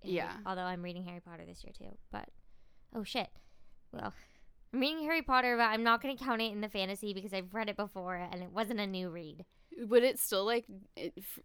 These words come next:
Speaker 2: you think it would, would it still, like,
Speaker 1: No,
Speaker 2: top your
Speaker 1: I
Speaker 2: list?
Speaker 1: don't think it would be, like, a favorite. I feel like it's the nostalgia of it that makes me love it so much.
Speaker 2: Yeah, yeah.
Speaker 1: More so than, like, the, I mean, I, I was more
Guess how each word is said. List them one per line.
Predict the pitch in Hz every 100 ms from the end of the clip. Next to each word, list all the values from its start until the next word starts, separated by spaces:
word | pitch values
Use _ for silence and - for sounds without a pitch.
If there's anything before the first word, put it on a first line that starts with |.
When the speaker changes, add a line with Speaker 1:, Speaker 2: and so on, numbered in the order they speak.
| -
Speaker 2:
you | 196 190
think | 208 190
it | 185
would, | 160 -
would | 180
it | 175
still, | - 190
like, | 202
Speaker 1:
No, | 320
Speaker 2:
top | 330 330
your | -
Speaker 1:
I |
Speaker 2:
list? | 302
Speaker 1:
don't | 349 359
think | 370 339
it | 311
would | 302
be, | 240 240
like, | 220 202 196
a | -
favorite. | - 185 175 185 180 - _ _ _ _ - -
I | 277
feel | 311 294
like | 302
it's | 302 -
the | 320
nostalgia | 311 285 - 185 196 226
of | 240
it | 247 254
that | 233
makes | 196 190
me | 208 202
love | 202
it | 208
so | - 214
much. | 214 208 -
Speaker 2:
Yeah, | 262 220 - 220 -
yeah. | 233 233
Speaker 1:
More | 233 240
so | - 240
than, | 214 208 196
like, | 190 180 - - - - -
the, | - 220 185 190 202 - _ _ _ _ _ _ _ _ _ _ _ - -
I | 247
mean, | 254
I, | 254 -
I | 254 269
was | 277
more | 254 240 240 226 226 233 202 190